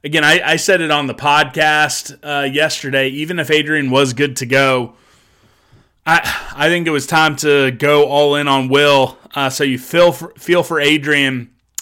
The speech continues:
losing out on the last couple games of his regular season, uh, due to injury. But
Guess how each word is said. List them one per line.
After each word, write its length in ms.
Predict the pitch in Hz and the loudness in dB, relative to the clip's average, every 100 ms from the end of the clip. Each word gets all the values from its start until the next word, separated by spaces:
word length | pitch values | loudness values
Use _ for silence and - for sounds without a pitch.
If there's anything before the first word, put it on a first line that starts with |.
| - | -8
losing 400 | 143 156 156 151 | -4 -4 -4 -2
out 280 | 139 139 - | 0 0 -2
on 200 | 143 139 | -8 -4
the 60 | |
last 280 | 131 135 135 | 0 0 0
couple 240 | 156 143 139 | -4 -6 -6
games 380 | 135 139 135 139 | -4 -4 -4 -6
of 100 | 127 | -8
his 160 | 117 | -6
regular 420 | 127 139 139 127 | -4 -2 -4 -8
season, 640 | - 147 143 131 127 117 - _ _ _ _ - | -6 -4 -4 -4 -6 -10 -14 _ _ _ _ -8
uh, 140 | 139 131 | -4 -2
due 200 | 139 147 | 0 0
to 180 | 143 | -2
injury. 340 | 143 143 135 131 | -6 -4 0 0
But 220 | 131 | -2